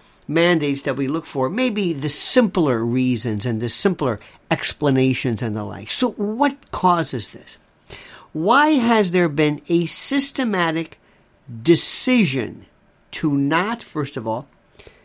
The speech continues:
t-, to not, uh, enforce crimes, to not arrest miscreants and the like, to allow lawlessness to basically to run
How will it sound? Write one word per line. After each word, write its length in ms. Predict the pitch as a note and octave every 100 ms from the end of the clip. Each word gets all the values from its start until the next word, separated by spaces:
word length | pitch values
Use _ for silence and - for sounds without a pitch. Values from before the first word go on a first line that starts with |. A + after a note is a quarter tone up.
| _ _ _ _ _
t-, 120 | - -
to 260 | - D3+ C#3+
not, 420 | D3 D3+ D3 -
uh, 320 | B2+ A#2+ A2+ -
enforce 420 | C3 - B2 A2+
crimes, 560 | - G#2+ G2 E3+ F#3 - _ -
to 180 | F3+
not 280 | D#3+ E3 F3 -
arrest 580 | - C3+ C3 D#3 - - -
miscreants 640 | C3 C3+ - B2 A#2 C#3 C3+
and 140 | A2
the 60 | G2
like, 260 | G2 C3+ - - - -
to 200 | G3 F#3+
allow 440 | F#3 F3+ D#3+ D#3 - _
lawlessness 960 | C3 D#3+ F#3 F3 C3 - B2 A#2 - -
to 420 | - D3+ C#3 C3 - _ _ _ -
basically 680 | F3+ F3+ F3 D3 C#3 C3 -
to 340 | - D3 C3+ -
run 520 | A#2+ C3+ F3 G#3 A3